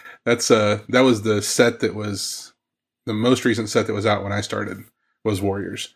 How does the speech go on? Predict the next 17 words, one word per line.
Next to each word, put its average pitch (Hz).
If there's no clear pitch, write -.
Um, 107
and 110
so 123
I 123
remember 120
the, 104
kind 117
of 107
the 104
resurgence, 107
uh, 113
that 104
I 120
heard 107
about, -
'cause 113
I, 123